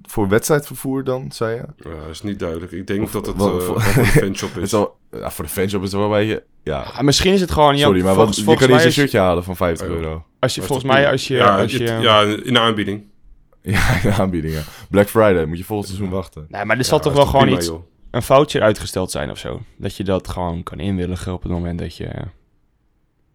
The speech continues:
Speaker 3: met een kaartje boekt of zo. Klinkt, dat
Speaker 1: Ja, ik
Speaker 3: klinkt
Speaker 1: heb
Speaker 3: wel
Speaker 1: geen
Speaker 3: logisch.
Speaker 1: idee,
Speaker 3: Ja,
Speaker 1: eh,
Speaker 3: nee, dat is alleen
Speaker 1: hoe
Speaker 3: maar
Speaker 1: ze
Speaker 3: een
Speaker 1: dat,
Speaker 3: vermoeden.
Speaker 1: eh, op was. Maar in ieder
Speaker 3: Zullen
Speaker 1: geval
Speaker 3: we
Speaker 1: wel netjes dat ze,
Speaker 3: Ja, dat,
Speaker 1: dat ze gewoon
Speaker 3: eh,
Speaker 1: compensatie
Speaker 3: de boodschap
Speaker 1: hebben
Speaker 3: is
Speaker 1: gekregen.
Speaker 3: al fijn, zeg maar.
Speaker 1: Ja.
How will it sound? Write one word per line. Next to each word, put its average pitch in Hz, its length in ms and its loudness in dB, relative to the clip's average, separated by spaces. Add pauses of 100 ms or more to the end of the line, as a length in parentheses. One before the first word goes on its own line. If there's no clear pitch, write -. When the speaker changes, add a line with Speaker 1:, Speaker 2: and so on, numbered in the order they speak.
(400)
Speaker 3:
met - 280 -14
een - 140 -20
kaartje 85 320 -6
boekt - 220 -18
of - 60 -14
zo. - 100 -12 (1700)
Klinkt, - 220 -4
dat 90 80 -4
Speaker 1:
Ja, - 60 -10
ik - 60 -6
Speaker 3:
klinkt 90 40 -4
Speaker 1:
heb 87 80 -2
Speaker 3:
wel - 100 2
Speaker 1:
geen 78 240 -4
Speaker 3:
logisch. 78 180 -6
Speaker 1:
idee, 73 120 -8
Speaker 3:
Ja, 50 140 -4
Speaker 1:
eh, 50 60 -4 (240)
Speaker 3:
nee, 57 200 -10 (220)
dat - 200 -14
is 95 140 -8
alleen 87 180 -6
Speaker 1:
hoe 85 100 -6
Speaker 3:
maar 80 80 -6
Speaker 1:
ze 73 60 -8
Speaker 3:
een 87 80 -10
Speaker 1:
dat, - 60 -12
Speaker 3:
vermoeden. 67 280 -10
Speaker 1:
eh, - 60 -12
op 69 60 -10
was. 95 120 -2
Maar 127 120 2
in 151 60 2
ieder 120 140 6
Speaker 3:
Zullen - 20 2 (140)
Speaker 1:
geval - 0 - (140)
Speaker 3:
we 113 60 2
Speaker 1:
wel 104 80 2
netjes 95 200 -4
dat 90 160 -8
ze, 78 340 -8 (180)
Speaker 3:
Ja, 113 200 -2 (200)
dat, 101 160 -4
Speaker 1:
dat - 120 -4
ze - 80 -4
gewoon 98 140 2
Speaker 3:
eh, 101 60 2
Speaker 1:
compensatie 98 400 -2
Speaker 3:
de 104 60 0
boodschap 104 300 0
Speaker 1:
hebben - 80 -6
Speaker 3:
is 95 100 -4
Speaker 1:
gekregen. 90 60 -4
Speaker 3:
al - 280 -8
fijn, - 140 -8
zeg - 160 -14
maar. - 180 -18
Speaker 1:
Ja. - 200 -18